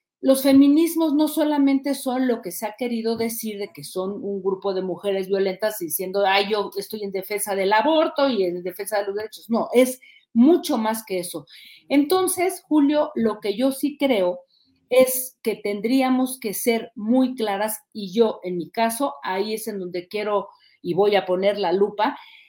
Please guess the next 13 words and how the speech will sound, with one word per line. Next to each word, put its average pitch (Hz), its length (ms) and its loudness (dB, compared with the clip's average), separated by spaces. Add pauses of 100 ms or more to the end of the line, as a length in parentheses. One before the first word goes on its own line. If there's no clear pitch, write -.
(220)
¿qué 320 260 2
es 247 180 2
lo 247 140 -2
que 220 140 -4
podrían 226 800 0 (180)
proponer 190 680 -2 (340)
dos 262 280 6
mujeres 214 540 -4
que 175 120 -12
se 165 180 -8
disputan 180 680 -6
la 160 140 -4
presidencia 190 720 -2